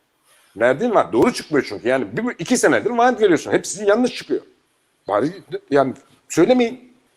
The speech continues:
Neye göre yapacak? Peki ben şunu, bana birisi izah etsin, çıksın. Maliye Bakanı desin ki, "Ya biz şuna göre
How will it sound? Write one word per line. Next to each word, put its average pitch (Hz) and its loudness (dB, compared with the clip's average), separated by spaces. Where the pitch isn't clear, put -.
Neye 294 4
göre 214 4
yapacak? 135 -2
Peki 214 -2
ben 214 -2
şunu, 202 -8
bana 190 -2
birisi 202 -4
izah 190 0
etsin, 113 -4
çıksın. 127 -4
Maliye 196 4
Bakanı 131 -2
desin 196 0
ki, 120 -8
"Ya 165 2
biz 247 0
şuna 165 0
göre 151 2